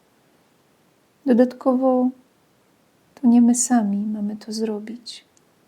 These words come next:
ale to wszystko dzieje się z Jego łaską, z Jego miłości. Pomyślałam, że, y,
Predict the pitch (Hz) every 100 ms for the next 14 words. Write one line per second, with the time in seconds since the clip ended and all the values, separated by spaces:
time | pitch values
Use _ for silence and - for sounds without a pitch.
0 | _ _ _ _ _ _ _ _ _ 247
1 | 233 233 247 - 240 - 247 247 240 226
2 | - 226 240 240 247 233 214 214 - -
3 | 220 233 233 240 233 233 226 220 208 208
4 | - - 240 247 _ _ _ _ _ _
5 | _ _ _ _ _ _ _ _ _ _
6 | _ _ - _ _ _ _ _ - -
7 | - - - - _ _ - 254 240 -
8 | 285 285 254 247 247 240 240 - _ _
9 | _ _ _ _ _ _ _ _ _ _
10 | _ _ _ _ 233 233 233